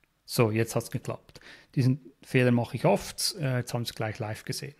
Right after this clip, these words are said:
Also kein Problem, wenn Sie den Fehler auch machen. Hat offenbar funktioniert, der ist jetzt auf dem Server. Schauen wir weiter. Viertens, verwenden Sie Git Log, um den Hash eines früheren Commits zu erhalten. Git Log.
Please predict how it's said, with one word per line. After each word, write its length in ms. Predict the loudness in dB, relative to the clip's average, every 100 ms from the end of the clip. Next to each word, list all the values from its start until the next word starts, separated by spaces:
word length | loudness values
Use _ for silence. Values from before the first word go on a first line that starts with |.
| -20 _ -14
Also 160 | -12 -10
kein 240 | -8 -10
Problem, 220 | -6 -6 -6
wenn 80 |
Sie 120 | -4 -2
den 120 | 0
Fehler 260 | 0 0
auch 100 | 0
machen. 380 | -4 -10 -14 -20 -20 -18 -18 -10
Hat 160 | -4 0
offenbar 300 | 2 2 0
funktioniert, 680 | -2 -2 4 4 4 0
der 80 | -4
ist 160 | -4 -8
jetzt 120 | -12
auf 120 | -6
dem 100 | -2
Server. 360 | -2 -4 -10 -18 -20 _ _ _ _ _ _ _ -20
Schauen 180 | -12 -8
wir 80 | -6
weiter. 340 | -6 -6 -12 -12 -20 _ _ _ _ _ _ _ -20 -18
Viertens, 580 | -4 -4 -2 2 2 2 -4 -18 -18 -8
verwenden 260 | 2 4 4
Sie 120 | 2
Git 240 | 0 0
Log, 340 | 2 2 2 2
um 100 | 4
den 220 | 4 2
Hash 240 | 0 -2
eines 220 | 0 0
früheren 360 | 2 4 4 4
Commits 360 | 2 0 0 -2
zu 100 | -2
erhalten. 600 | -2 -8 -8 -8 -8 -8 -14 -20 _ _ -20 -20 -12
Git 280 | -6 -6 -6
Log. 480 | 0 2 2 -2 -14